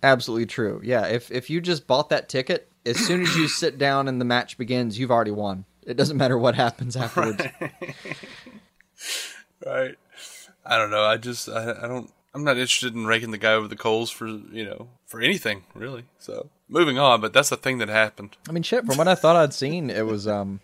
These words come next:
Speaker 1: I didn't look closely at that headline, but I, I thought he had just said that he thought Green Arrow would win.
Speaker 2: No, he just said me.
Speaker 1: Just plain me.
Speaker 2: From what I know, from what I understand,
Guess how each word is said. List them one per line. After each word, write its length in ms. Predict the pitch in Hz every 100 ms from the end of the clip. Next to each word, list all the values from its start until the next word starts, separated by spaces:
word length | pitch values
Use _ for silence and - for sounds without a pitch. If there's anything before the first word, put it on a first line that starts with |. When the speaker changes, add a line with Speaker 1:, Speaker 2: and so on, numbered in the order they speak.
| 571 571 508 539 587 _ _ _ _ -
Speaker 1:
I 60 | 123
didn't 160 | 143 143
look 120 | 135
closely 300 | 127 139 120
at 80 | 101
that 140 | 98
headline, 340 | 101 95 92
but 140 | 92 107
I, 200 | 104 110 - -
I 100 | 110
thought 220 | - 165
he 80 | 190
had 80 | 131
just 180 | 131 -
said 180 | 120 123
that 100 | 110
he 120 | 120
thought 260 | - 117 104
Green 180 | 117
Arrow 240 | 113 117 113
would 140 | 101
win. 260 | 104 165 92 - _ -
Speaker 2:
No, 180 | 147 254
he 140 | 165
just 180 | 190 -
said 160 | 156
me. 300 | 117 139 156 _ -
Speaker 1:
Just 200 | 117 -
plain 240 | 127 110
me. 80 | 107
Speaker 2:
From 100 | 104
what 100 | 123
I 80 | 120
know, 280 | 107 143 135 _
from 180 | - 117
what 120 | 123
I 100 | 123
understand, 440 | 120 110 123 139